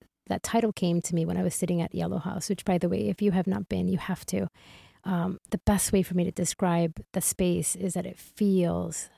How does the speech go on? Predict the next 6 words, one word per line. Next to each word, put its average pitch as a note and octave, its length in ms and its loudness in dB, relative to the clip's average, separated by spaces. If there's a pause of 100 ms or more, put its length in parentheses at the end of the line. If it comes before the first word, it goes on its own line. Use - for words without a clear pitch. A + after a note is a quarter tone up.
(160)
like F#3 240 -8
home. D#3+ 600 2 (1800)
<sighs> - 40 -16 (1500)
You B3+ 560 6 (240)
rose F#3+ 580 6
to F3 460 2